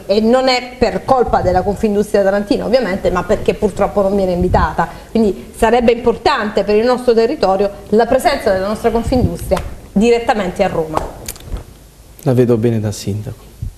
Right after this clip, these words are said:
Speaker 2: <laughs> Ernesto Deli, le conclusioni.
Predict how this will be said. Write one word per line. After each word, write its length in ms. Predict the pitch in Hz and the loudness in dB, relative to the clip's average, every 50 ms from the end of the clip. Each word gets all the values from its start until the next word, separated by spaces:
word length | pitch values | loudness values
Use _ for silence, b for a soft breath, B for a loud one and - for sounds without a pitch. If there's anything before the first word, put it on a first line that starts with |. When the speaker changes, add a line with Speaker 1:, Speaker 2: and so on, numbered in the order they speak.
| - - | -10 -8
Speaker 2:
<laughs> 1400 | - - - - - - 156 - - - - - - - - - - - 214 202 - - - - - - - - - - - - - - - - - - - - - - - B B B B B B B B B B B B B B B B B | -6 -4 -4 -6 -6 -6 -6 -4 -4 -6 -6 -8 -4 -2 -2 0 2 2 2 2 0 0 -2 -2 -2 -2 -4 -6 -4 -2 -2 -2 -2 -2 0 0 0 0 -4 -6 -2 -2 -2 B B B B B B B B B B B B B B B B B
Ernesto 480 | - 139 139 156 175 170 165 - 196 180 | 0 2 4 4 2 2 2 2 2 4
Deli, 280 | 160 165 147 127 120 | 4 4 2 2 0
le 120 | 117 131 127 | 0 0 0
conclusioni. 680 | 139 151 151 - 139 139 127 - - 131 113 107 107 | 0 0 0 2 0 0 0 0 0 -2 -2 0 -2